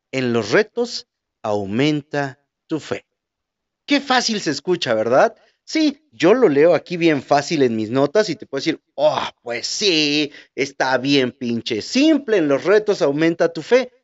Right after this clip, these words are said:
Ajá, pero ¿y en la vida? Ya al momento de los catorrazos, ya al momento de que tienes ahí el reto,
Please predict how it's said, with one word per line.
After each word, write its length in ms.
Ajá, 400
pero 220
¿y 160
en 140
la 120
vida? 320
Ya 300
al 100
momento 640
de 100
los 220
catorrazos, 840
ya 140
al 80
momento 560
de 100
que 120
tienes 400
ahí 240
el 120
reto, 540